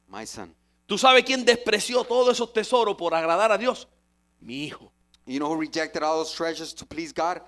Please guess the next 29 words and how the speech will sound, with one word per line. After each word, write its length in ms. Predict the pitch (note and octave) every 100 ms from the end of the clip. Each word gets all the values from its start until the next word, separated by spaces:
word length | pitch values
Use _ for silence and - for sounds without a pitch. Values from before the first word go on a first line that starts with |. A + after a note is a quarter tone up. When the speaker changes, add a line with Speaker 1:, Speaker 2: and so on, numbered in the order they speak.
| _ -
Speaker 1:
My 200 | B2+ C3
son. 320 | - A#2 F#2+ _
Speaker 2:
¿Tú 100 | -
sabes 280 | B3 D4 C4+
quién 260 | C4+ C#4+ -
tentaron 600 | A#3+ A3+ - D4+ C4+ A#3+
con 240 | A3+ A3
todas 240 | C#4 C#4+ C4+
esas 160 | A#3+
tentaciones 640 | B3 A3+ G#3+ G#3+ C#4 B3+ F#3
y 80 | F3+
dijo 340 | B3 A3+ A3+
que 160 | - F#3
no? 420 | A#3+ C#4 - - _ _ _ _ _ -
"Mi 280 | F#2 A#2 F3+
hijo." 180 | - B2
Speaker 1:
You 140 | D3
know 140 | F#3 F#3
who 120 | F#3+
they 160 | F#3 F#3
tempted 400 | G3 G3+ G3 E3
with 160 | C#3+
all 220 | D3+ G3
those 140 | G3 F3
temptations? 640 | G3 F3 F#3 - G#3 -
And 200 | - C3
he 120 | C3 D3+
said, 220 | F3 E3
"No, 300 | F3 G3+